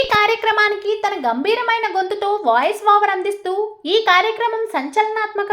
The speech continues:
విజయం పొందడానికి తనదైన పాత్ర వహించారు నూతన ప్రసాద్.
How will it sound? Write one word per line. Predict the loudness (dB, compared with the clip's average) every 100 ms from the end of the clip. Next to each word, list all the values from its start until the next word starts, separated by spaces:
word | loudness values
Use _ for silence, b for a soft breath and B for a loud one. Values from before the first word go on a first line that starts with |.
| -4
విజయం | -6 -6 -2
పొందడానికి | -2 0 -2 -4 -6 -10 -4
తనదైన | -4 -4 -2 0 0 0
పాత్ర | 0 2
వహించారు | 2 0 -6 -4 -4 -2 -4
నూతన | -6 -4 -4
ప్రసాద్. | -4 -4 -4 -4